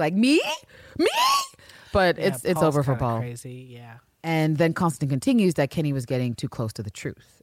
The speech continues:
Speaker 1: and that he told him, "If he wanted to live, he needed to come work for the twelve and that he was trying to save him, I promise." But, uh, of course, Paul says that he's lying. And Carolyn says, "Okay, but, you know, he's dead." So if you were trying to prevent him from the death, guess what? You failed, bitch,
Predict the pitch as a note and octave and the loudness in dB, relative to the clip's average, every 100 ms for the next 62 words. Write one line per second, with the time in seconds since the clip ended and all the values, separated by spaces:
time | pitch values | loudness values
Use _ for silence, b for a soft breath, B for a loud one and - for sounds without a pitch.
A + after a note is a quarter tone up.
0 | - A#2 A2+ A2 D4+ E4+ G#3 G3 G3+ b | -8 -4 -4 0 2 2 2 2 -2 b
1 | b D3 E3+ A#3 F#4 D#4 A3 A3 - _ | b -2 0 4 6 6 4 0 -16 _
2 | F#3 E3+ D3+ F3 E3+ F#3+ F#3+ G#3 - C#3+ | -2 0 0 0 2 2 0 -4 -2 -4
3 | - - - _ - C#3 C3 A#2+ - C#3+ | -4 -18 -20 _ -8 -4 -2 -4 -4 -2
4 | D#3+ - B2+ A2+ A#2 G#2 G2+ - A#2 A2 | -2 -4 -4 -4 -6 -8 -10 -8 -6 -6
5 | G#2+ - - A2+ G2 F#2+ B1 C#3+ - - | -8 -10 -10 -8 -8 -12 -14 -18 -18 -20
6 | _ b b B2+ C3 B2 - D3 B2 A2+ | _ b b -6 -4 -4 -6 -6 -4 -4
7 | - C#3+ A#2+ - B3 C4 C3 C3+ A#2 A2 | -6 -4 -4 -2 0 2 0 -2 -4 -4
8 | G#2+ G#2 F#2+ A2+ F3+ _ _ _ _ B2 | -4 -6 -6 -8 -10 _ _ _ _ -10
9 | A#2 - C3 B2 B2 A#2 F#3+ G#3+ A#2+ A#2 | -8 -4 -4 -4 -4 -4 -4 -2 -2 -4
10 | C3 A#2 A2+ - D#3+ A#2 C3 A2 C#3 G2+ | -6 -6 -6 -4 -4 -4 -6 -6 -6 -6
11 | - - B B C#4 A3+ G#3 A#3 G3+ - | -8 -20 B B 0 2 2 2 2 2
12 | A3 G#3+ - G3+ F3 F3+ - F4+ F3+ B2 | 0 0 -2 -4 -2 0 2 2 0 -2
13 | A#2+ C#3+ B2+ B2+ A#2 D#3+ F#3+ A3+ C4+ C#4 | -4 -2 -2 0 -2 0 0 2 0 0
14 | F3 A#3+ A#3 C#4+ F3+ G3+ - - | -2 -2 0 0 0 -2 -4 -16